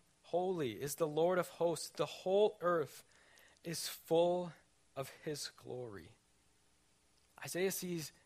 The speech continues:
Jesus and he hears the seraphs singing a song. He hears them say that Jesus is intensely and insurmountably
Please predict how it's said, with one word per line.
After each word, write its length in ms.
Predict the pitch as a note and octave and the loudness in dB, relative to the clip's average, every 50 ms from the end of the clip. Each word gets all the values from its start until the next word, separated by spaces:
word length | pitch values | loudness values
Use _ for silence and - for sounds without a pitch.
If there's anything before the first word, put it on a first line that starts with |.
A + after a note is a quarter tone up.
| _ | _
Jesus 400 | - A#2+ C3+ F3+ F#3+ D#3+ E3 D3+ | -12 -8 -6 -4 -2 0 0 0
and 120 | D3 E3 F3 | 0 0 -2
he 60 | E3+ | -2
hears 920 | - - - - G3 G#3+ A3 F#3 C#3 B2 C3 C#3+ D#3+ F#3 F3 - - - - _ _ _ _ _ _ _ _ _ _ _ _ _ _ _ _ _ _ _ _ _ _ _ _ _ _ _ - | -4 -6 -10 -8 -6 -2 -2 0 0 0 -2 -4 -4 -4 -4 -4 -6 -6 -10 _ _ _ _ _ _ _ _ _ _ _ _ _ _ _ _ _ _ _ _ _ _ _ _ _ _ _ -12
the 100 | A2 G2 | -10 -8
seraphs 560 | - - A#2 B2 B2 G#2+ G#2 - - - - _ _ | -8 -6 -6 -4 -4 -4 -6 -6 -10 -12 -14 _ _
singing 540 | - - - - - A#2+ A#2 A2 G2+ G2+ G2+ | -14 -12 -10 -10 -10 -10 -12 -12 -12 -12 -12
a 60 | F#2 | -12
song. 420 | - - - - - - A1+ A#2+ B2 C3 C3+ _ _ _ _ _ _ _ _ _ _ _ _ _ _ _ _ _ _ _ - - - _ _ - - - - | -12 -12 -14 -16 -18 -18 -18 -18 -20 -20 -20 _ _ _ _ _ _ _ _ _ _ _ _ _ _ _ _ _ _ _ -20 -20 -20 _ _ -20 -20 -20 -8
He 120 | - F#3+ | -4 0
hears 240 | G3+ A#3 A#3+ A3+ F#3 | 0 2 2 2 2
them 180 | G3 G3+ F#3+ F3+ | 0 0 0 0
say 220 | - - G3 G3 | 0 0 0 2
that 180 | E3 D3 C3 - - - - - - _ - | 2 0 0 -2 -8 -20 -20 -20 -18 _ -6
Jesus 480 | B2 A#2+ C#3 F3 A3 G#3 F3+ D#3+ - | -4 -2 -2 -2 -2 -2 -2 -2 0
is 180 | C#3 C3+ C3 - | -2 -2 -2 -4
intensely 760 | - C#3+ C#3+ - - - - E3 F#3+ G3 - - D#3 D3 C#3+ | -4 -6 -6 -6 -6 -4 -2 -2 -2 -2 -4 -6 -6 -6 -6
and 140 | B2+ C#3+ C#3 | -6 -6 -4
insurmountably 1120 | C#3+ D3 D3+ - - B2 G#2 F#2+ G2+ G#2+ C3 C3+ - - A#2 G#2+ G2 F#2+ G2 G2 G2 - | -4 -4 -4 -4 -6 -6 -6 -6 -4 -6 -6 -6 -8 -10 -10 -10 -12 -14 -14 -14 -16 -18